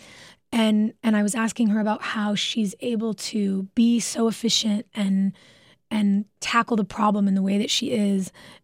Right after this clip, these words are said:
and, and also be hearing these stories about these, these people who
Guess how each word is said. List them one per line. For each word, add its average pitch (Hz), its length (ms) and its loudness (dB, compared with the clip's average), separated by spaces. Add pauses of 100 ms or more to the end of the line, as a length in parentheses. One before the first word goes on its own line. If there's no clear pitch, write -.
(120)
and, 196 540 0 (120)
and 226 120 0
also 226 240 0
be 202 100 2
hearing 233 400 2
these 202 160 2
stories 233 520 2
about 214 340 -4 (140)
these, 208 320 -2
these 208 360 -2 (140)
people 214 480 0
who 202 420 0